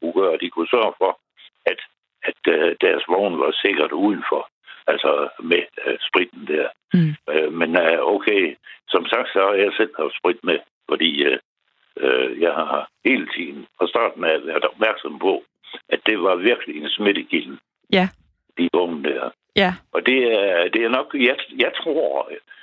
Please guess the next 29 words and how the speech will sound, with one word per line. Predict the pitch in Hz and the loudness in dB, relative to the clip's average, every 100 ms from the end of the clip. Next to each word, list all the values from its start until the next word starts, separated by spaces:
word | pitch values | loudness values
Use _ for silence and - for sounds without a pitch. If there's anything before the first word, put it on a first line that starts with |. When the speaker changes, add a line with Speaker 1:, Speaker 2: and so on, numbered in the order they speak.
| - | -4
Speaker 1:
for | 90 | 2
jeg | 101 135 | 2 2
ringede | 135 180 131 | 2 2 2
jo | 95 | 2
ind | 117 | 0
til | - 101 | -2 -4
myndighederne | 113 104 82 87 78 73 | -2 0 2 2 0 0
der | 90 - | 0 0
til | - | 0
at | 85 | 0
begynde | 90 107 104 | 0 0 0
med. | 78 - _ _ _ - - - | -2 -2 _ _ _ -20 -20 -2
Jeg | 170 | 0
lå | 330 277 | 2 0
sgu | - | -2
vognen | 101 160 165 107 | -2 -2 -2 -4
stå | - 147 92 | -2 0 0
inde | 117 117 | 0 2
i | |
Rema. | 107 135 117 - - _ _ _ - | 2 2 0 -4 -10 _ _ _ 0
Speaker 2:
Ja. | 220 285 | 0 0
Speaker 1:
Jeg | - | 0
kan | 98 | 2
godt | 101 127 - | 2 -2 0
se, | |
at | 135 90 90 | 2 2 0
der | 101 | 0
stod | - 392 - | 0 0 2
ti | - 196 | 2 0